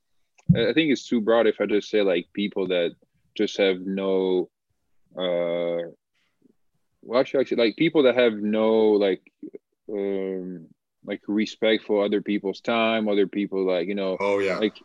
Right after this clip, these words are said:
Speaker 2: Yeah.
Speaker 1: or, like, other people, like, space, or, like, things like, like, people that just, you know, are, like, I don't know if it's, like, self-centered, but, like, for example, like, if I'm on a plane and, like, I'm, like, it's, like, a regular flight and, like, the person in front of me just, like, smashes into my legs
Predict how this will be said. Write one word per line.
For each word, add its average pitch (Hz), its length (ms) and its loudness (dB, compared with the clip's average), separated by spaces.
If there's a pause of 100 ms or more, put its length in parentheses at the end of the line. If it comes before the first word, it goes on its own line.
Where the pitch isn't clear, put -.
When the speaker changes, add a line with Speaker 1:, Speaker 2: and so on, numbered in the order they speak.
Speaker 2:
Yeah. 95 300 -2
Speaker 1:
or, 113 120 2
like, 110 120 8
other 120 220 8
people, 113 320 2
like, 95 180 4
space, 117 340 2
or, 110 60 2
like, 110 140 0
things 123 140 -2
like, 104 100 -2
like, 110 180 2
people 131 220 4
that 110 100 4
just, 110 240 0
you 113 60 -2
know, 104 280 -2
are, 98 180 0
like, 101 300 -2 (320)
I 110 60 -8
don't 117 140 -2
know 135 80 -2
if 117 100 -6
it's, 101 120 -6
like, 95 120 -6
self-centered, 104 680 -4
but, 95 120 -2
like, 101 200 2
for 131 100 4
example, 127 420 4
like, 101 160 4 (340)
if 120 160 -2
I'm 147 140 4
on 135 100 2
a 113 60 2
plane 107 580 -2 (140)
and, 95 200 -8
like, 92 240 -2 (200)
I'm, 101 320 -6
like, 92 240 -4
it's, - 200 -10
like, 90 160 -6
a 95 40 -2
regular 90 300 0
flight 90 360 -2 (460)
and, 95 400 -2
like, 95 260 -2
the 104 100 -2
person 120 360 0
in 101 80 -6
front 107 240 -2
of 104 80 0
me 95 320 0
just, 101 360 0
like, 92 260 -2
smashes 117 840 -2
into 107 240 -2
my 98 140 0
legs 98 440 4